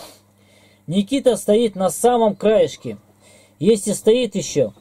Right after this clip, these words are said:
однако больше похоже, что он уже перешёл этот невидимый край.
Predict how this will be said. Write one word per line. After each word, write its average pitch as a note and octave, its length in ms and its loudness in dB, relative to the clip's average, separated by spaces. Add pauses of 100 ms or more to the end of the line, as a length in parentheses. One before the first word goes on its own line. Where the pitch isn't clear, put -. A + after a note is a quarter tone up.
(200)
однако F#3+ 480 2
больше G3 400 2
похоже, E3+ 680 0
что - 240 0
он A#3 160 6
уже F3+ 220 2
перешёл F3+ 540 0
этот D#3 220 -4
невидимый F#3 420 -2
край. D3 340 0